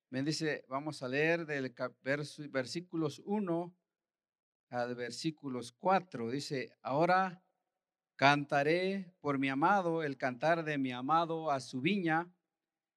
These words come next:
Tenía mi amado una viña en una ladera fértil. La había cercado y despedregado y plantado de vides escogidas.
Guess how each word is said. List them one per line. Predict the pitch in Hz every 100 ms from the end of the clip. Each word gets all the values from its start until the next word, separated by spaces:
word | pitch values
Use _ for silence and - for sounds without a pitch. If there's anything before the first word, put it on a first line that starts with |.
| _
Tenía | - 131 143 175
mi | 165 151
amado | 135 156 170 175
una | 175 156
viña | 147 202 190 175 170
en | 143
una | 156 170
ladera | 160 135 139 156 143
fértil. | - 185 185 180 190 196 196 _ _ _ _ _ _ _
La | 117 127
había | 135 170 180
cercado | 180 143 131 - 190 202 202
y | 175
despedregado | 151 135 - 139 135 135 135 202 190 175 175 -
y | 143
plantado | 139 143 135 127 175 180
de | 165 147
vides | 165 180 165 143
escogidas. | 131 135 123 180 196 185 180 -